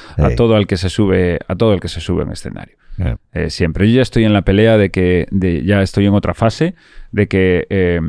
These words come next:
Speaker 1: y en las entrevistas me titulan así, "Miguel Lao cómico", "Miguel Lao artista".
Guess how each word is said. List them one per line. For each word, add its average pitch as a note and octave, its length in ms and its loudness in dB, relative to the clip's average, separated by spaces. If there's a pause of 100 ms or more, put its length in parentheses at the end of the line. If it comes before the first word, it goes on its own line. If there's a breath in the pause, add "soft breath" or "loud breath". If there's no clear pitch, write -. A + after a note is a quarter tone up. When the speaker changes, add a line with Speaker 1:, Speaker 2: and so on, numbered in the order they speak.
(840)
Speaker 1:
y G#2 120 4
en G2 80 0
las F2+ 140 -4
entrevistas G#2 480 0
me G#2 100 4
titulan F2+ 380 0
así, F2 220 -2
"Miguel B2+ 240 4
Lao C3 200 4
cómico", B2+ 380 0 (240)
"Miguel F#2 400 -2
Lao B2 100 2
artista". F2+ 540 -4